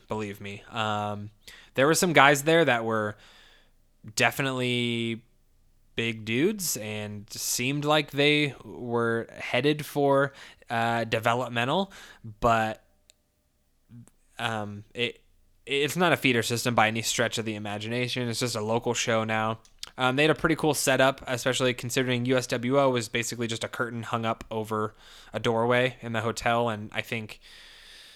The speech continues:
um, P P W actually had, like, a legit, like, ramp and, like, a, like, an entranceway. And I believe it, it, like, show aired on public access, and so it was still pretty cool. And, uh, it was my third match,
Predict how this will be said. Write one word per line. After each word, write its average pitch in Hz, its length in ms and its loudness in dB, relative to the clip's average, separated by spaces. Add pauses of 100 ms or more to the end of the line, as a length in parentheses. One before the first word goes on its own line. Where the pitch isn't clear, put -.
(140)
um, 104 360 -6 (920)
P 151 140 -4
P 143 120 0
W 135 300 2
actually 123 280 0
had, 120 220 2
like, 113 140 -2
a 113 60 -2
legit, 110 320 -2
like, 104 160 -4
ramp 170 480 0
and, 107 240 -8
like, 101 260 -12
a, 98 420 -10
like, 104 160 -12
an 110 100 -12
entranceway. 135 840 0 (1400)
And 127 80 -4
I 117 60 -4
believe 139 300 0
it, 135 180 -4
it, 131 160 -6
like, 113 160 -2
show 123 400 4 (100)
aired 120 220 2
on 117 120 0
public 117 320 -2
access, 175 600 2
and 110 260 -8 (800)
so 285 180 0
it 302 40 2
was 285 100 2
still 277 180 4
pretty 165 220 6
cool. 120 460 2
And, 127 520 0
uh, 123 300 4
it 220 80 2
was 285 240 0
my 175 300 4
third 147 500 0
match, 123 580 -2